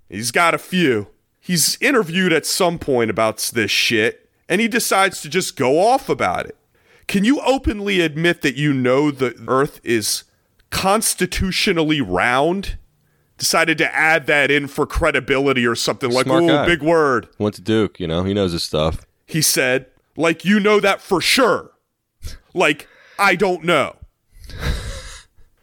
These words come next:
Speaker 1: Here's a little bit more for you. "For what I've known for many years,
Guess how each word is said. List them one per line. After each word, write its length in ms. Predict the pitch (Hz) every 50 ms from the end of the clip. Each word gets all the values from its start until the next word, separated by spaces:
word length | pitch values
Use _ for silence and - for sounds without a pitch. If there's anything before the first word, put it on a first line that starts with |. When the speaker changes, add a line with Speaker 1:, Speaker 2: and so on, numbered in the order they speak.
| _ _ -
Speaker 1:
Here's 200 | 180 180 143 196
a 60 | 196
little 180 | 190 190 185
bit 160 | 156 185 185 170
more 240 | 180 190 190 170
for 300 | - - 143 127 113 104
you. 160 | 87 76 71 - - _ _ - _ _ _ _ _ _ -
"For 160 | - - 147
what 140 | 151 180 185
I've 180 | 196 202 151 156
known 240 | 175 175 170 160 156
for 180 | - - 147
many 280 | 123 135 151 160 170 175
years, 640 | 151 147 165 160 139 117 80 85 - - - -